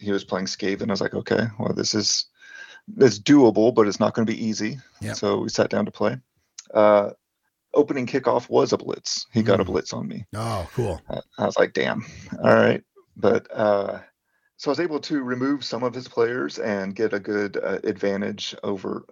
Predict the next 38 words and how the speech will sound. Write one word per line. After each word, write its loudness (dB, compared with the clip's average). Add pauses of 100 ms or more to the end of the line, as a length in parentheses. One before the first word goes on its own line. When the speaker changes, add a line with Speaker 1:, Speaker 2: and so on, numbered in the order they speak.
(120)
Speaker 1:
with -4
numbers -6
and -10
things. -8 (580)
Uh, 2
his 0
Rat 4
Ogre 0
was -6
causing -6
me -8
a -6
lot -2
of -6
problems, -6
um, -6
but -4
I 0
was -2
able -8
to -20
go -8
down -4
and -8
score. -8
And -2
this 0
is -8
the -20
game -4
where -6
Fend -2
probably -2
came -4
in -2
the -2
most -4
helpful, -6